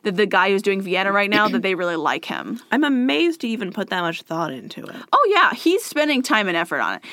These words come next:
Speaker 1: That's one thing. I mean, he does, he is putting work into things that he's doing, at least sometimes.
Speaker 2: Yeah.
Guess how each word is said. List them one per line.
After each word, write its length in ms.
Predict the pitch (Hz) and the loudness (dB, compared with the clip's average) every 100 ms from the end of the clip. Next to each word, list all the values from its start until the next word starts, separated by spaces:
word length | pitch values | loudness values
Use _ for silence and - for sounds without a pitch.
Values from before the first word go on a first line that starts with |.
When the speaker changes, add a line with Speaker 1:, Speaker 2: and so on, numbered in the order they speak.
| - | 0
Speaker 1:
That's 220 | 508 415 | 0 2
one 180 | 339 320 | 2 2
thing. 160 | 302 | 0
I 120 | - | 0
mean, 160 | 254 254 | 2 2
he 160 | 277 269 | 2 0
does, 680 | 208 233 254 277 285 - - _ _ - - | 2 2 2 0 -4 -8 -12 _ _ -20 -2
he 140 | 330 | 0
is 340 | 302 285 349 330 | 2 0 0 0
putting 340 | 320 302 233 | 0 0 0
work 300 | 208 226 233 | 0 0 -2
into 280 | 233 233 254 | -2 0 -2
things 300 | 233 208 208 | 0 0 0
that 60 | 208 | 0
he's 220 | 208 185 | -2 -2
doing, 420 | 170 160 202 220 | -2 -2 -2 -2
at 140 | 196 | -2
least 420 | 190 190 - - - | 0 -2 -2 -8 -14
sometimes. 880 | - - 180 214 - 240 277 277 - | -8 -2 0 -2 -4 -4 -4 -6 -6
Speaker 2:
Yeah. 220 | 202 170 | -6 -6